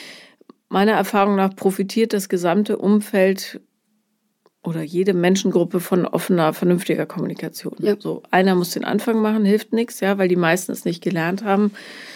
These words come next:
Speaker 1: Ähm, und nochmal,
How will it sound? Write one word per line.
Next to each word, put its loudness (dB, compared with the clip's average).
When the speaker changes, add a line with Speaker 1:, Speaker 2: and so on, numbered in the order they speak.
Speaker 1:
Ähm, 2
und 2
nochmal, 2